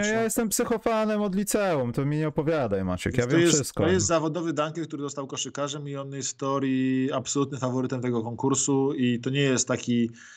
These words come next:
Speaker 2: na zasadzie tego, Boże, który tam skakał z tej linii osobistej i mu to tak różnie wychodziło.
Speaker 1: Bob Sura.
Speaker 2: Nie, to ostatnio, ten dunker, co był w N B A, Boże, zgubiłem nazwisko.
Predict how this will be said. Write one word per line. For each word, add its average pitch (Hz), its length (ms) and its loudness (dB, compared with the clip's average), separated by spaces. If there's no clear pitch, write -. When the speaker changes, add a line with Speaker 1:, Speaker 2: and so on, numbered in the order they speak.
Speaker 2:
na 127 60 2
zasadzie 127 600 2
tego, 110 360 -2
Boże, 98 260 -6
który 131 200 2
tam 117 140 -2
skakał 107 300 -6
z - 40 -10
tej 107 120 -6
linii 107 180 -6
osobistej 101 460 -4
i 104 40 -4
mu 104 80 -10
to 101 340 -6
tak 95 180 -6
różnie 110 260 -2
wychodziło. 92 560 -6
Speaker 1:
Bob 131 240 -2
Sura. 110 320 0
Speaker 2:
Nie, 175 800 4
to 147 100 -2
ostatnio, 127 600 -4
ten 113 200 -10
dunker, 107 380 -6
co 98 100 -14
był 92 220 -10
w 95 100 -16
N 98 120 -12
B 92 140 -10
A, 90 40 -14
Boże, 90 260 -14
zgubiłem 104 320 -4
nazwisko. 90 500 -12